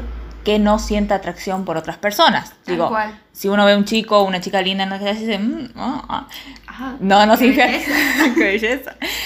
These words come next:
Speaker 1: No significa que vaya a hacer nada, pero sucede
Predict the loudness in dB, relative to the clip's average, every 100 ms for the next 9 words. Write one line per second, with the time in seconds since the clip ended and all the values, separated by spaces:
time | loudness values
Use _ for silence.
0 | -6 0 4 4 6 4 2 2 2 4
1 | 4 4 2 0 4 2 2 -8 _ _
2 | _ _ _ -4 0 2 2 0 -4 -10